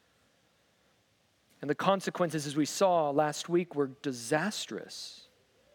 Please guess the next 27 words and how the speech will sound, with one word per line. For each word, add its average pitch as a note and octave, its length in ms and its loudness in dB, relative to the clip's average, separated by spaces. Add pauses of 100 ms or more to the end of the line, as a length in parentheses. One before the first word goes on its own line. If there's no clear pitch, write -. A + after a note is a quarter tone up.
(1400)
That B2+ 120 -2
the E3 120 6
opening G3 340 4
eleven F3+ 360 4
verses F3+ 420 2
of D#3+ 120 -2
chapter F#3+ 440 2
ten G#3 420 2
are D#3+ 200 2
grim. D3 800 2 (800)
And F#3 120 6
that F#3+ 60 4
by G3 140 6
the G3+ 140 4
end C4 100 6
of G#3 80 2
it, F#3+ 180 4
what G3 160 4
we G#3 100 2
see C4 280 4
are F3+ 100 4
corpses F#3 840 2 (180)
scattered A#3+ 640 4 (100)
all C4+ 440 6
over B3 280 6
the G3 100 2
desert. C4+ 640 0